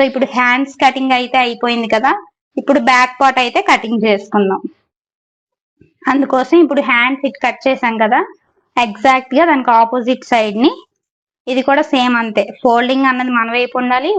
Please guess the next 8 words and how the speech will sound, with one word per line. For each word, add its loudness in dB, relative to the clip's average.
ఓపెనింగ్ 0
అన్నది -2
మనకి -2
ఆపోజిట్ -4
సైడ్ 0
గా 4
ఉన్నట్లుగా 0
చూసుకోవాలి. 0